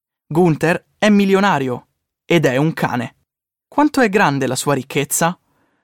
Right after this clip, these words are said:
Possiede una villa di enorme valore.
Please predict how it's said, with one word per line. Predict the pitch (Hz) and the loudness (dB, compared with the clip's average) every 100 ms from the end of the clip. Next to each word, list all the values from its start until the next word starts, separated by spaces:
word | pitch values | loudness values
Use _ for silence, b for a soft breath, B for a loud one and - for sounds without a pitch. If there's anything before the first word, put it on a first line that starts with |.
| _ _ | _ _
Possiede | - 202 - 156 123 139 | -4 -2 0 0 0 0
una | 127 131 | -2 -4
villa | 123 156 196 190 185 | -4 0 0 2 0
di | 139 127 | -2 -6
enorme | 117 170 214 190 180 | -2 0 2 2 0
valore. | 151 123 113 120 | -2 -4 -8 -14